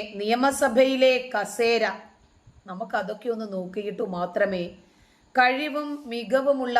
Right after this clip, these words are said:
അധ്യാപകരെ നിയമിക്കാൻ ഗവൺമെന്റ് തന്നെ അധ്യാപകരെ റിക്രൂട്ട് ചെയ്യണോ, അതോ ലക്ഷങ്ങൾ വാങ്ങിച്ച് മാനേജ്മെന്റ് അവർക്ക് തോന്നിയ ആളുകളെ നിയമിക്കണോ എന്നൊക്കെ ഉള്ളത് പിന്നീട്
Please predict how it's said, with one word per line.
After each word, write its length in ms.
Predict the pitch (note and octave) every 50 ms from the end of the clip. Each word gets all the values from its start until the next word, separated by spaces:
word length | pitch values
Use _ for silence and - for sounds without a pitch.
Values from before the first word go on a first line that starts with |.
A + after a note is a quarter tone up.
| A#3+ A#3+ A3
അധ്യാപകരെ 760 | F#3+ F3 - A3+ A3+ A#3 B3 A#3+ B3 B3 A3 A3+ A#3 A3+ A3+ A3 G#3
നിയമിക്കാൻ 600 | G3 F#3 F#3 F3+ F#3 F3+ F3+ - G#3 G#3 B3 C4+ D4 - - - - _ - - - - _ _ - G3+
ഗവൺമെന്റ് 520 | A3+ A3+ B3+ C#4 C#4+ D4 D4+ D4 C#4 D4 D4 D4
തന്നെ 200 | C#4+ C#4 C4+ C4+ C4 A#3+
അധ്യാപകരെ 640 | - F#3 A#3 B3+ B3+ C4+ C#4+ C4+ C4 B3 B3 B3+ B3 A#3+ A3 A3
റിക്രൂട്ട് 440 | G#3+ G#3+ G#3+ B3 B3+ B3 A#3 - B3 - -
ചെയ്യണോ, 400 | B3 G#3 G#3 A3+ A#3 A3 G#3 F#3+ F3+ - - - _ _ _ _ _ _ _ _ - G#3
അതോ 160 | G3+ A3 A3 G#3+ A3 A3+ G#3+
ലക്ഷങ്ങൾ 560 | A3 A3 A3 - - - D4+ D4+ D4+ D#4 D4+ D4 C#4+ C4+
വാങ്ങിച്ച് 500 | C4 C4 C4 C4 C4 B3+ - - C4 A#3 A3 B3 C4 - - _ _ _ _ _ _ _ _ _ - - - - G3+
മാനേജ്മെന്റ് 840 | G3 G3 G#3 A3 A#3+ B3+ B3+ G3 A3 C4 B3+ B3+ B3 B3 A3+ B3+ B3 A#3 A3+ A3+ - - _ _ _ - - - G3
അവർക്ക് 300 | F#3+ G3 A3 G#3+ - A#3+ G#3 - G#3+
തോന്നിയ 460 | G#3 G3+ G#3 A#3 A#3+ B3+ C4+ C4+ C4 B3+ B3 A#3 G#3+
ആളുകളെ 420 | G#3+ G#3+ A3+ A3+ G3 A3 A3+ A3 A3 G#3 G#3
നിയമിക്കണോ 580 | G3 F#3+ G#3 G#3+ A3+ A#3 A3+ - A#3+ G#3+ G#3+ G#3 G3+ G3 F#3+
എന്നൊക്കെ 320 | F#3+ G3+ G#3 G3+ - A3+ G3+ F#3
ഉള്ളത് 320 | F#3+ G#3 G#3 G#3 G#3 G3 - - - - _ _ _ _ _ _ _ _ _ _ _
പിന്നീട് 400 | G3+ G3 G3 A3 A3 A3 G#3 G#3+